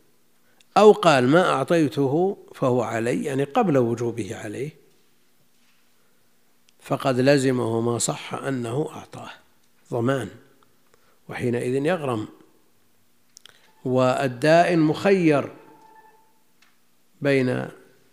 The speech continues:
الأصيل والضامن، يطالب من شاء منهما، فإذا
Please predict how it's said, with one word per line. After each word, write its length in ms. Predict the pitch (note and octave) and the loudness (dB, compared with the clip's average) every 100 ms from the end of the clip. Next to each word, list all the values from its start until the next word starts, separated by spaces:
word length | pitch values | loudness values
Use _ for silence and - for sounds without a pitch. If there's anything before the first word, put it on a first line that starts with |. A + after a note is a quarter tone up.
| _ _ _ _ _ _ _ C#3+ | _ _ _ _ _ _ _ -6
الأصيل 760 | C3 B2+ - D3 F3 G3+ - - - - | -6 -6 0 2 2 0 -6 -14 -18 -6
والضامن، 720 | C3+ A#2+ A#2+ A#2+ A#2 A2 G#2 - _ _ _ _ _ _ _ _ _ _ _ D3 | -4 -4 -2 -2 -2 -4 -6 -12 _ _ _ _ _ _ _ _ _ _ _ -10
يطالب 520 | B2 C3+ D3+ D#3+ D3 | -6 0 2 2 0
من 120 | D#3 | 0
شاء 320 | D3+ F3+ E3+ | 2 0 0
منهما، 360 | F3 D#3+ C#3 B2+ - - _ _ _ _ _ _ _ _ _ _ _ _ _ _ _ _ _ _ _ _ _ _ _ - | -2 -2 -4 -8 -16 -20 _ _ _ _ _ _ _ _ _ _ _ _ _ _ _ _ _ _ _ _ _ _ _ -8
فإذا 680 | C#3+ C#3+ C3+ C3 B2+ - | -4 0 0 0 -2 -8